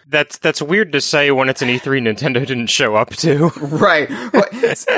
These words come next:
Speaker 2: somehow, sometimes Nintendo can just make it worse for us. It's like the wound is already gaping, and then Nintendo comes along on Tuesday and just decides to pour salt in it, a whole shaker full. But,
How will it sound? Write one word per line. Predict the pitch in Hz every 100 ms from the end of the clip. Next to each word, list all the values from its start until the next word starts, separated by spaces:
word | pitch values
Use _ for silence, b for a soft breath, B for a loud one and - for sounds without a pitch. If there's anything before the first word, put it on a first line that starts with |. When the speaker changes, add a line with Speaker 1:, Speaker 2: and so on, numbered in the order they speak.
| -
Speaker 2:
somehow, | 254 294 220 233 190 165
sometimes | - 226 269 254
Nintendo | 196 170 190 202
can | 190
just | 175 165
make | 160 151
it | 151 104
worse | 117 147 135 -
for | - 123 117
us. | 110 107
It's | 131 -
like | 156 131 123 143
the | 147 160
wound | 190 220
is | 180 156
already | 165 160 131
gaping, | 110 151 151 135 123
and | 127 131
then | 135
Nintendo | 127 120 143 135
comes | 151 135
along | 127 123 127 127
on | 120 113
Tuesday | - 139 135 127 107
and | 107
just | 117 -
decides | 117 120 113 110
to |
pour | 107 113 104
salt | - - 107 113 120
in | 131
it, | 135 151 -
a | 101
whole | - 131 143
shaker | 143 - 120 101 95
full. | - 107 98 90 - B B B B -
But, | 160 143 143 -